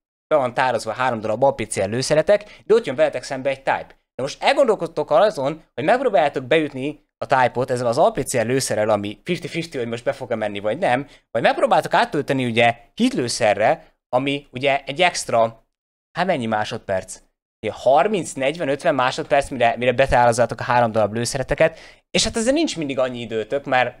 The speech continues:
mert ugye van, lesznek mellettetek tankok, mint mondjuk Krán, V Z, Eskong, akik megjönnek, és ugye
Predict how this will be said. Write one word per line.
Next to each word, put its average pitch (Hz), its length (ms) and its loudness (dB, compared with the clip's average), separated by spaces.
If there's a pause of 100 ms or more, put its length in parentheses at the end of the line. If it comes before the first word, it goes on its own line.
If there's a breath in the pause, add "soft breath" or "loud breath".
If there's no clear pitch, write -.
mert 135 260 0
ugye 151 140 0
van, 180 140 -2
lesznek 175 320 0
mellettetek 123 440 0
tankok, 135 380 0
mint 110 120 -10
mondjuk 95 220 -12
Krán, 127 440 -4 (140)
V 127 80 -10 (120)
Z, 117 140 -10 (140)
Eskong, 135 520 -6 (160)
akik 139 260 -10
megjönnek, 147 580 -4
és 147 400 -6
ugye 180 180 -6